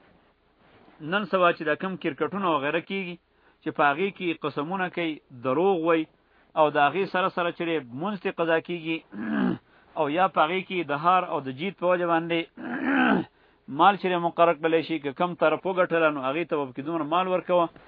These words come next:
او که چا وبیلله، نو هغې ته به پکې نه ورکړی کېږي. دا چې دی، دا حرام دي او دغسې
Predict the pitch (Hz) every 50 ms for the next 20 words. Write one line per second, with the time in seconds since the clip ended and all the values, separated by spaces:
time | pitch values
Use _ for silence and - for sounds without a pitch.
0 | - - - _ - - 151 143 139 127 139 135 - - 175 175 165 156 - 180
1 | 185 175 185 180 175 170 156 147 143 135 131 143 170 160 - 151 135 123 143 143
2 | 165 180 180 165 - 170 165 160 - 170 170 165 160 160 156 - _ _ _ -
3 | _ _ _ _ _ _ _ _ - - 120 165 202 208 - - 190 185 180 175
4 | 156 165 170 156 - 143 139 151 170 185 185 180 165 180 180 165 - - _ -
5 | - _ _ _ - - 147 147 147 170 185 190 190 180 - - 180 175 165 156